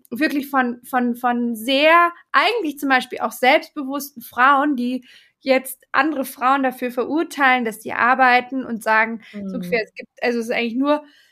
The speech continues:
Speaker 1: eine Frau ist nur was, äh, wert, wenn sie Mutter wird und wenn sie irgendwie heiratet und sich um die Familie kümmert. Das, deswegen kommt es gerade so, aber das ist so, so total gestern. Und kommt aber aus der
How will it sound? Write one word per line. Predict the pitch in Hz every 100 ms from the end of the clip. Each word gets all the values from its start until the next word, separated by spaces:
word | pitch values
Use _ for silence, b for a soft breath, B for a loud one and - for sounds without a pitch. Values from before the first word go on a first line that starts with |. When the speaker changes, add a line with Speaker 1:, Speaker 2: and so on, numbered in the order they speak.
| b -
Speaker 1:
eine | 254 247
Frau | - 247 269
ist | 269
nur | 262 277
was, | 254 254 -
äh, | 233 226 226
wert, | 233 254 254
wenn | 247 240
sie | 233
Mutter | 269 - 277 233
wird | 269 294 294
und | 220
wenn | 226 226
sie | 208 226
irgendwie | - 233 220 - 233 226 226 b b b 220
heiratet | 269 294 277 269 277 -
und | 240 233
sich | 240
um | 240
die | 233
Familie | 233 240 285 320 262
kümmert. | 262 226 240 240
Das, | - _
deswegen | 269 311 269 -
kommt | - 359 381
es | 330 -
gerade | - 190 202 214
so, |
aber | 214 247
das | -
ist | 269 -
so, | 269 -
so | - -
total | 302 - - 294 294
gestern. | - - - 233 220 233
Und | 254 B B B B B _ -
kommt | 339 370
aber | 330 320 285 302
aus | 302
der | 269